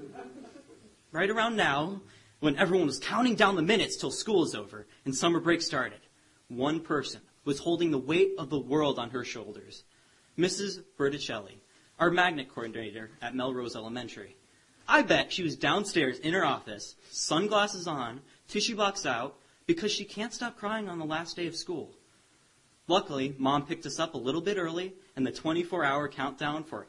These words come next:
epic summer vacation started. It was a big deal for our family, and especially for Macy. It was her first time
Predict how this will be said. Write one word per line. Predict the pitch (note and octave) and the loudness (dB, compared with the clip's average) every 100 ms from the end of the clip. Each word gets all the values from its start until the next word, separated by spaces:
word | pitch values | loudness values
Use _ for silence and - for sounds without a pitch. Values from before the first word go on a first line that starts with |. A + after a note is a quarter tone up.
| - | -6
epic | C3 C#3+ C#3 | -4 -2 -4
summer | - B2+ | -4 -4
vacation | B2+ B2+ C3 B2 - | -4 -4 -6 -8 -8
started. | A#2+ - A2 G2 G2 - _ _ _ _ _ - | -12 -10 -12 -12 -20 -20 _ _ _ _ _ -8
It | - | -4
was | A4+ | -2
a | |
big | D#4 G3 G#3 | 4 6 6
deal | G#3+ B3+ | 4 0
for | B3+ B2+ | 0 -2
our | A2 | -4
family, | G#2 G2 G2+ - _ _ _ - | -10 -14 -18 -20 _ _ _ -6
and | D3 | -6
especially | C#3 E3 D#3+ D3 | -2 -2 -2 -6
for | B2+ | -6
Macy. | A2+ A2 G#2 G2+ G2 _ _ _ _ - | -8 -10 -12 -16 -20 _ _ _ _ -2
It | |
was | F#3+ | -2
her | F#3+ | -2
first | - G3 F#3+ - | -4 -2 -2 0
time | F3 | -2